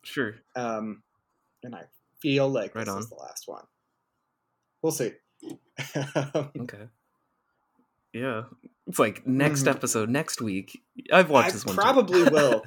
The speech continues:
Speaker 1: <laughs>
Speaker 2: <laughs> Who fucking knows? But, uh,
Speaker 1: Yeah. No, I, I, I hope it runs the, until the end, where it's like, episode ten, okay, I did actually watch the entire series, don't remember.
Speaker 2: I mean,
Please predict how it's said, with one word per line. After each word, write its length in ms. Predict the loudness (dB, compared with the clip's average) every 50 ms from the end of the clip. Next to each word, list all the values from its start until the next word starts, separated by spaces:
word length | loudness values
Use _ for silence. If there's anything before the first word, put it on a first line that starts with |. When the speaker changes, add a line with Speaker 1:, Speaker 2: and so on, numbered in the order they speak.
| -12 -16
Speaker 1:
<laughs> 100 | -18 _
Speaker 2:
<laughs> 100 | -2 _
Who 800 | -2 0 0 0 0 0 -2 -2 -4 -4 -4 -8 -18 -20 -20 -20
fucking 360 | -10 -10 -10 -8 -6 -8 -6
knows? 340 | -6 -6 -8 -8 -8 -10 -14 _ _ _ _ _ _ _ _ _ _ _ _ _ _ _
But, 360 | _ 6 8 8 8 6 4 4
uh, 220 | 6 6 6 6
Speaker 1:
Yeah. 260 | 6 4 2 0 -4 -8 -12 -20 _ _ _ _ _ _ _ _ _ _ _ _ _ _
No, 240 | -4 0 2 4 4
I, 240 | 4 4 4 4 6
I, 320 | 6 6 6 6 4 0 2 2
I 120 | 2 4
hope 240 | 4 4 2 4 4
it 160 | 2 2 2
runs 380 | -2 2 4 4 4 4 2 2
the, 100 | -2 -6 -4
until 260 | -4 -2 0 0 0
the 160 | 2 0 0
end, 260 | 0 -2 -2 -4 -4
where 140 | 0 0 0
it's 100 | 2 2
like, 160 | 0 0 2
episode 380 | 0 0 0 2 2 2 2 0
ten, 180 | 0 -4 0 0
okay, 240 | 0 4 6 6
I 80 | 6 6
did 240 | 6 4 2 2 2
actually 300 | 0 -2 -4 -6 -8 -4
watch 200 | -6 -6 -6 -6
the 80 | -8
entire 300 | -8 -6 -4 -4 -4 -4
series, 240 | -6 -6 -8 -8 -8
don't 160 | -8 -8 -6
remember. 300 | -6 -8 -8 -4 2 2
Speaker 2:
I 60 | 4 6
mean, 300 | 6 6 6 4 4